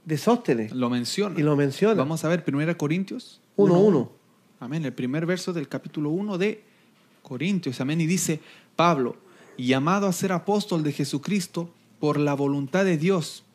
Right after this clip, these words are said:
Speaker 2: y el hermano Sóstenes
Speaker 1: Ahí está el, ahora es
Speaker 2: a la
Speaker 1: el
Speaker 2: iglesia de
Speaker 1: hermano.
Speaker 2: Dios que está en Corinto". Amén.
Speaker 1: En Corinto
Speaker 2: "A
Speaker 1: fue el
Speaker 2: los
Speaker 1: que pasó, sí.
Speaker 2: santificados en Cristo Jesús". Amén.
Speaker 1: Ajá. Ahí podemos ver cómo Sóstenes tal vez, eh, no lo especifica acá, pero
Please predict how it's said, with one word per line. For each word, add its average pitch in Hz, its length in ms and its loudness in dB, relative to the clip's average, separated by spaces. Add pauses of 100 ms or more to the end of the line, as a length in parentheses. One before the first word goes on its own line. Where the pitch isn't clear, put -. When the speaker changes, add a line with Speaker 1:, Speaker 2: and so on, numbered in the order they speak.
(180)
Speaker 2:
y 139 120 2
el 139 120 4
hermano 156 640 0
Sóstenes 208 920 -4
Speaker 1:
Ahí 143 120 0
está 156 180 -2
el, 170 240 0
ahora 165 280 6
es 175 80 4
Speaker 2:
a 147 80 4
la 147 80 2
Speaker 1:
el 160 60 6
Speaker 2:
iglesia 196 400 6
de 185 80 6
Speaker 1:
hermano. 160 80 6
Speaker 2:
Dios 202 260 4
que - 120 -6
está 175 360 -4
en 190 200 -6
Corinto". 180 560 -4 (360)
Amén. 170 340 -4 (300)
Speaker 1:
En 117 120 -10
Corinto 170 460 2
Speaker 2:
"A - 20 4
Speaker 1:
fue 190 140 2
el 190 60 4
Speaker 2:
los 175 60 -2
Speaker 1:
que 185 100 0
pasó, 175 220 0
sí. 214 80 0
Speaker 2:
santificados 190 640 -2
en 131 180 -6
Cristo 170 460 -4
Jesús". - 720 -12
Amén. 143 280 2
Speaker 1:
Ajá. - 80 0 (340)
Ahí 160 120 2
podemos 190 360 6
ver 208 160 4
cómo 214 340 2 (180)
Sóstenes 220 640 0
tal 165 160 2
vez, 202 260 2 (480)
eh, 143 260 0
no 151 200 4
lo 180 120 8
especifica 165 680 2
acá, 160 260 2
pero 165 320 4